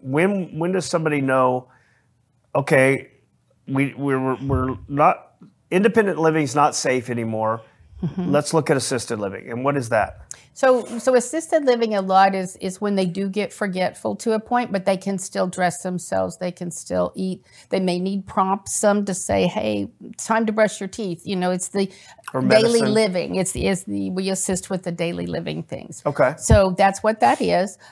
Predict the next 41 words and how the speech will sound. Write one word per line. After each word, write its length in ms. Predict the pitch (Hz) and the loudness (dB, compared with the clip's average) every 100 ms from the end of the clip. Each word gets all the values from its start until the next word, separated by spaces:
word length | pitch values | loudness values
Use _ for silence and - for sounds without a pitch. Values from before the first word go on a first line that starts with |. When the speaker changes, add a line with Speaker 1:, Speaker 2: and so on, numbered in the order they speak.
| - | -4
Speaker 2:
Um, 720 | 196 185 175 170 185 185 170 - - | 2 4 2 0 -2 -6 -6 -8 -2
and, 580 | 196 185 185 185 185 185 | 0 2 2 2 -2 -2
and 160 | 202 208 | 2 2
it's 120 | 190 | 0
perfect 480 | - 226 214 196 - | 0 0 0 -4 -2
too. 240 | 302 269 180 | 2 4 4
It's 220 | 180 - | 2 -2
still 320 | - 302 294 | -4 2 2
very 220 | 196 180 | 2 0
social 580 | 175 - 180 165 170 180 | 0 2 2 0 -4 -4
in 160 | 180 - | -4 -4
that. 280 | 170 - - - - - | -4 -6 -10 -20 -12 -2
And 460 | 196 190 180 180 - | 2 4 4 4 4
I 100 | 196 | 4
do 160 | 233 | 4
have 180 | 226 196 | 4 4
engineers. 440 | 190 185 190 190 170 | 2 -2 -2 -2 -2
Engineers 480 | 190 190 190 190 185 | -4 -2 -2 -2 -4
are 80 | |
very 200 | 180 175 | -2 -4
quiet. 460 | 175 170 160 160 - | -2 -2 0 -2 -2
They 100 | 175 | -2
want 180 | 165 170 | -2 -4
to 40 | |
stay 280 | 165 - 160 | -6 -6 -4
in 120 | 165 | -2
their 120 | 190 190 | -4 -4
room. 360 | 175 170 175 - 175 - | -4 -4 -6 -4 -4 0
Uh, 160 | 185 170 | 2 4
that's 200 | 185 196 | 4 6
what 120 | 202 | 4
they've 160 | 208 190 | 4 4
done 200 | 180 180 | 4 6
their 120 | 185 | 4
whole 160 | 202 202 | 6 6
lives. 360 | 233 339 175 - - - - | 6 4 2 -4 -18 -16 0
But 460 | 208 214 208 196 - | 6 8 8 6 0
they 160 | 196 202 | 0 0
still 300 | - 254 262 | 4 4 6
like 200 | 226 | 4
to 60 | - | 2